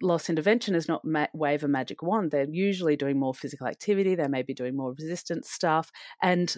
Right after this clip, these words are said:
there's an effect that that would have even if there wasn't weight loss as an outcome that's potentially positive, particularly around, you know, joints and so forth.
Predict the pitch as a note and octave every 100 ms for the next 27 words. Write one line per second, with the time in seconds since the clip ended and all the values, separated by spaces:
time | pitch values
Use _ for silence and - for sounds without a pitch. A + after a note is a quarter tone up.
0 | - F3+ F#3+ F3+ F#3+ E3+ - B3+ - -
1 | - D#3+ D#3+ E3 - F3+ E3+ D#3+ - D3
2 | C3 B2+ C#3 - _ _ E3 C3+ - C3
3 | - C#3 B2 A#2+ - - - - - _
4 | _ _ D3+ - - F3 F3+ D#3 C#3+ C3
5 | - C#3 C3 A#2 - D#3+ D#3+ - C#3+ C#3
6 | C3+ C3 C3 - - _ _ D3+ C3 C3
7 | B2+ C3+ - D3 - B2+ - A2+ C#4 -